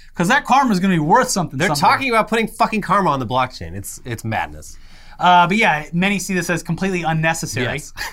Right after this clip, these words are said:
Speaker 1: Plus all the stuff we covered a few days ago about all the big game companies exploring in-game blockchain uses. Uh, it's all very divisive stuff. Uh, and it's unclear right now whether this is a real sea change happening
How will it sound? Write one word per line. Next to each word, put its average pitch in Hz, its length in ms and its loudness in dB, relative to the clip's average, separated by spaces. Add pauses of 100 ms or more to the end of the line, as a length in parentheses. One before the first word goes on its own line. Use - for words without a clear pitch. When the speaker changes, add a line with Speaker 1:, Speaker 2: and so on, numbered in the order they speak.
(360)
Speaker 1:
Plus 208 260 2
all 208 160 4
the 190 80 -2
stuff 185 180 0
we 175 80 -4
covered 170 240 0
a - 20 -12
few 165 120 -4
days 147 180 -4
ago 143 140 -4
about 143 160 0
all 147 100 2
the 143 60 -8
big 143 180 -4
game 151 240 -4
companies 143 480 -6
exploring 151 520 -6
in-game 156 360 -2
blockchain 147 460 -4
uses. 147 400 -6
Uh, 139 220 -4 (100)
it's 175 140 -2
all 339 180 4
very 254 220 2
divisive 170 520 0
stuff. 170 400 0 (480)
Uh, 151 160 2
and 160 100 0
it's 170 120 -6
unclear 226 480 0
right 175 240 2
now 156 240 0
whether 170 280 0
this 165 200 -4
is 156 100 -10
a 147 100 -2
real 190 240 -2
sea 185 300 -4
change 202 300 -4
happening 190 440 -2